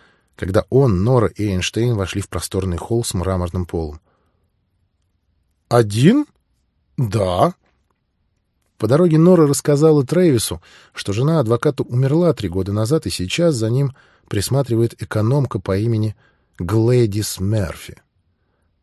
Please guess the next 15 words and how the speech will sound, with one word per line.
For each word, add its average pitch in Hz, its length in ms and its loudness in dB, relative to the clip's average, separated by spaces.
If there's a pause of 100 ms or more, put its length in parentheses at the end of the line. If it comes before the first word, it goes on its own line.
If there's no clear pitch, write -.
"А 92 400 -2 (120)
мисс 104 260 -2
Мерфи?" — 98 380 0 (420)
спросил 95 360 -4
Трэвис. 90 440 -6 (420)
"У 151 100 6
неё 165 280 8
сегодня 175 340 6
выходной", — 202 580 8
ответил 147 360 2
адвокат, 139 460 4 (200)
закрывая 143 480 4
за 135 120 0
ними 131 180 2
дверь. 120 300 2